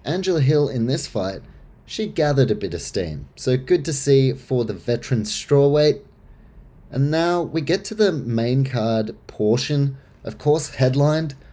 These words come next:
by Marlon Chito Vera and Dominic Cruz, the fight I was most keen to see. But they had six fights on this main card. As I mentioned, I tuned in kind of late,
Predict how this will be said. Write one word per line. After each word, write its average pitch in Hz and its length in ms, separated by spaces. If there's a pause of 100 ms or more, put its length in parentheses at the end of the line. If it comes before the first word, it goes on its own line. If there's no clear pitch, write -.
by 117 120
Marlon 113 460
Chito 120 400
Vera 110 460
and 101 220
Dominic 110 440
Cruz, 131 540 (300)
the 101 80
fight 113 280
I 117 140
was 92 180
most 110 500
keen 117 260
to 104 80
see. 101 420 (580)
But 143 300
they 147 100
had 185 200
six - 340
fights 131 380
on 113 220
this 107 180
main 107 300
card. 107 420 (500)
As 151 160
I 170 100
mentioned, 147 560
I 120 120
tuned 156 460
in 175 140
kind 123 420
of 143 120
late, 151 320